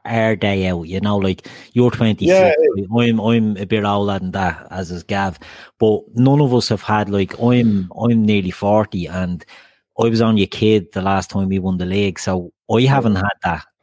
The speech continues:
Speaker 1: Do you know what I mean? Gav hasn't had
Speaker 2: Yeah.
Speaker 1: that. You
Speaker 2: Yeah,
Speaker 1: haven't
Speaker 2: but
Speaker 1: had
Speaker 2: it's
Speaker 1: that.
Speaker 2: like,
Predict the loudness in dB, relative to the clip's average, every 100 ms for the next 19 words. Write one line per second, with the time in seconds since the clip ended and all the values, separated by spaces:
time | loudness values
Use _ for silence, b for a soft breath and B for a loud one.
0 | _ -2 0 2 2 2 0 0 -2 -2
1 | -4 -2 -2 0 0 -2 -6 _ _ 0
2 | 2 2 2 2 2 2 0 0